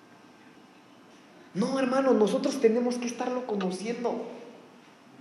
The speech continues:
¿Pero cómo lo vamos a conocer? Pasando tiempos con Él. Algunos en su primer amor oraban mucho, crecieron, dejaron de ser niños espirituales, crecieron y dejaron de orar. Ya ni oran.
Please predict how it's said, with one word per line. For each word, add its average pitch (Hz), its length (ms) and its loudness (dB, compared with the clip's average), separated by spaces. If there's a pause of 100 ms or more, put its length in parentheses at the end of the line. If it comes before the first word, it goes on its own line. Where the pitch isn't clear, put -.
(360)
¿Pero - 200 2
cómo 302 200 8
lo 240 80 10
vamos 277 260 6
a 202 80 4
conocer? 202 720 4
Pasando 156 300 2
tiempos 135 320 -4
con 113 200 -6
Él. - 60 -8 (1700)
Algunos 175 640 0
en 147 80 0
su 143 120 -4
primer 156 300 0
amor 190 260 2
oraban 190 440 2
mucho, 302 320 0 (840)
crecieron, 208 600 2
dejaron 220 320 2
de 202 80 2
ser 214 140 0
niños 247 260 0
espirituales, 196 680 -2
crecieron 277 540 0
y 202 80 -4
dejaron 247 320 -2
de 247 60 -6
orar. 247 220 -2 (1400)
Ya 302 120 6
ni 311 140 6
oran. 359 260 2